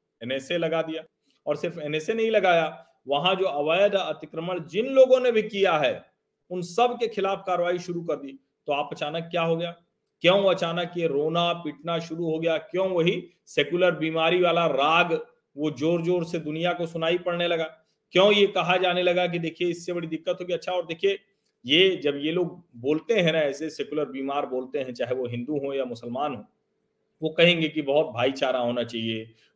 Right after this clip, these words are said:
दुनिया में देखिए, भारत की छवि खराब हो रही है।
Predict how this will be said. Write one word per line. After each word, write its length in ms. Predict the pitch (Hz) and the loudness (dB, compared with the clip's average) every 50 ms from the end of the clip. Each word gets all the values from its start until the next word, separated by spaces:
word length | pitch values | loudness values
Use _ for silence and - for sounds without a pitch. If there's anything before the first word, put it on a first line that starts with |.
| - 107 | -6 0
दुनिया 380 | 127 143 156 160 160 156 156 | 2 4 6 8 8 8 8
में 100 | 156 147 | 6 4
देखिए, 300 | 143 143 139 143 151 143 | 2 0 0 2 -2 -2
भारत 320 | 123 113 123 127 139 135 139 | 0 0 0 2 2 2 0
की 380 | - - 139 139 135 135 - - - | -2 -4 -4 -2 -2 -4 -6 -8 -4
छवि 260 | - 135 131 139 139 | -2 0 0 0 -2
खराब 360 | 139 - 131 127 131 131 123 | -4 -2 0 2 2 2 4
हो 120 | 123 123 123 | 4 4 4
रही 200 | 120 120 120 117 | 4 4 4 2
है। 260 | 113 113 113 117 | 2 0 -2 -6